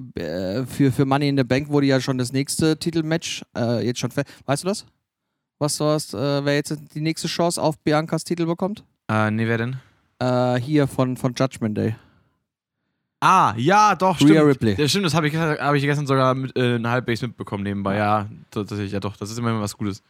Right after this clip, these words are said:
Speaker 1: Hast du die, die Entwicklung um Judgment Day mitbekommen?
Speaker 2: Ja.
Speaker 1: Gut, gehen wir nachher drauf ein.
Speaker 2: Alles klar.
Speaker 1: Ähm, ja, ansonsten ka-, die, die, ein Opener, um die Leute heiß zu machen, das, denke ich, hat auch funktioniert, weil du hast gutes Wrestling gesehen.
Speaker 2: Eben.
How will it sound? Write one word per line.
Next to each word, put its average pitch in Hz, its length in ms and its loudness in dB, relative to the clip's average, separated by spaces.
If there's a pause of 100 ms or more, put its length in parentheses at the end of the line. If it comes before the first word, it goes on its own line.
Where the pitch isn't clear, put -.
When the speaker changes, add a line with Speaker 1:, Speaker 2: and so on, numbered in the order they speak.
(340)
Speaker 1:
Hast 127 140 2
du 135 40 0
die, 135 200 4
die 131 100 2
Entwicklung 143 380 0
um 117 120 -2
Judgment 113 380 -2
Day 104 60 2
mitbekommen? 101 540 -4 (100)
Speaker 2:
Ja. 113 160 2 (300)
Speaker 1:
Gut, 104 180 0
gehen 110 140 0
wir 107 80 0
nachher 101 220 0
drauf 95 200 -8
ein. 98 180 -8 (220)
Speaker 2:
Alles 101 220 -8
klar. 98 200 -8 (100)
Speaker 1:
Ähm, 147 440 4
ja, 156 100 6
ansonsten 170 360 0
ka-, 185 120 2
die, 147 180 2
die, 143 320 -2 (120)
ein 147 280 -10
Opener, 208 520 4
um 185 160 2
die 175 80 2
Leute 170 340 4
heiß 170 280 2
zu - 120 0
machen, 202 480 2
das, 165 160 -2
denke 175 240 -2
ich, 156 80 0
hat 165 140 0
auch 143 120 0
funktioniert, 151 600 0
weil 156 100 2
du 139 100 2
hast 139 140 -2
gutes 135 300 0
Wrestling 196 320 0
gesehen. 180 460 2
Speaker 2:
Eben. 104 280 0